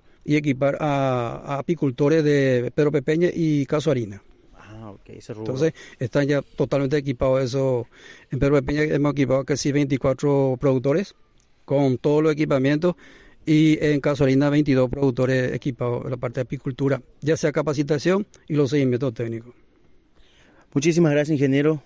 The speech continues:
Speaker 2: Cualquier cosa, estamos para informar también a la audiencia y poder ser un medio de repente para dar a conocer también las novedades que se hacen en el Chaco.
Speaker 1: Muchas gracias, Lucio, y yo sé que, eh, como siempre digo,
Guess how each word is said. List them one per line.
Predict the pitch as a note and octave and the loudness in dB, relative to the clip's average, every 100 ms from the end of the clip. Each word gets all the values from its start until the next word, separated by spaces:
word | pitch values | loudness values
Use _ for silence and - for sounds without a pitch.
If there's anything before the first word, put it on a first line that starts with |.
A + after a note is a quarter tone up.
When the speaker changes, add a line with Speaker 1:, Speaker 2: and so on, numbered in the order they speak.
| - | -4
Speaker 2:
Cualquier | B2 A#2 B2+ | -4 -2 -2
cosa, | B2+ B2+ C#3+ | 0 0 2
estamos | B2+ - B2 C3 A#2+ - | 0 0 0 0 0 -2
para | A#2+ | -4
informar | A#2+ A#2 A2+ A2+ | -2 -2 -2 -2
también | B2 A2+ A#2 | -2 -2 0
a | |
la | A#2 | 0
audiencia | G#2+ A2 A2+ - A2+ | 0 0 -4 -2 -2
y | G#2+ | 0
poder | G#2 A2 G#2+ | 0 0 0
ser | A#2 A2 | 0 0
un | G#2+ G2 | -2 -4
medio | G#2+ A2 A2 | -4 -2 -2
de | |
repente | G#2 G#2+ G#2+ A2+ | -4 -6 -4 -4
para | A2 G#2 G2 _ - | -2 -4 -6 _ -6
dar | A#2 | -6
a | |
conocer | A#2 A2+ C3+ | -4 -4 -4
también | B2+ A#2+ A#2+ | -4 -4 -4
las | A#2+ | -4
novedades | A#2+ A2+ A#2 A2+ | -2 -2 -4 -6
que | A#2 | -6
se | A2+ | -6
hacen | A2 A#2+ A2 | -6 -6 -8
en | |
el | G2+ | -8
Chaco. | G2+ - - - - | -10 -14 -20 -18 -2
Speaker 1:
Muchas | D3 E3 | 0 2
gracias, | D#3+ F3+ F#3 F3+ D3 | 0 0 2 2 4
Lucio, | D#3 E3 E3+ | 2 4 2
y | D#3 C#3+ C3 B2 | 4 4 4 2
yo | C3 | 0
sé | D3+ D#3+ | 0 0
que, | F#3 D#3+ - - - - - - _ - | 2 0 -2 -20 -20 -20 -20 -20 _ -4
eh, | D3+ D3+ - | 0 2 2
como | E3 D3+ | 0 0
siempre | - D#3 D#3 | 2 2 4
digo, | C#3+ D3 C#3+ B2+ | 4 4 4 2